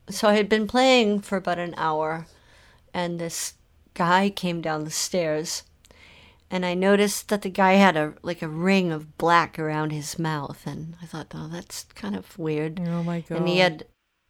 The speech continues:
Speaker 1: had, <laughs> and he was holding a paper bag,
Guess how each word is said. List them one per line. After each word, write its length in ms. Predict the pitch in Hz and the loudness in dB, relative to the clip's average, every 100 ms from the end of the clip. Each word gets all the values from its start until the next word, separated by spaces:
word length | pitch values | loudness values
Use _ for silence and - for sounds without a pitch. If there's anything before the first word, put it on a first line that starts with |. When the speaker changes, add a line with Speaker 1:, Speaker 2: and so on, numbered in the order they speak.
| - | -6
Speaker 1:
had, 260 | 220 220 - - - - | -4 -4 -8 -12 -20 -20
<laughs> 200 | - - | -10 0
and 120 | 190 | 2
he 60 | 196 | 4
was 180 | 202 220 | 2 4
holding 320 | 214 208 185 | 6 6 2
a 180 | 170 165 _ _ _ - | 0 -6 _ _ _ -10
paper 360 | - 214 208 | -2 -2 0
bag, 600 | 160 165 165 156 139 135 | 0 4 6 6 4 -4